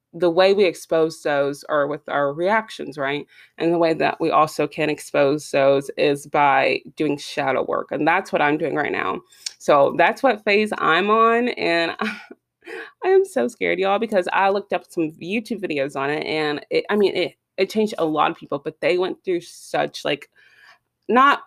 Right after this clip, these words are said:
emotional distress, but that it was very emotional for them because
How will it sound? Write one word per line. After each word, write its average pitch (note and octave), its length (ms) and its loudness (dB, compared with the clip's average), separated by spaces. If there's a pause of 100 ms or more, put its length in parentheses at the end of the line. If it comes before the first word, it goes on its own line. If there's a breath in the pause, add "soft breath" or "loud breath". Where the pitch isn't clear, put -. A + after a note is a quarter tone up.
emotional F#3 440 0
distress, D#3 840 -2 (120)
but F3 200 0
that F3+ 180 2
it F#3 80 -4
was F3+ 260 -2
very F3 360 0
emotional G#3 580 -2
for D#3+ 240 -4
them E3 160 -2
because D#3+ 420 -6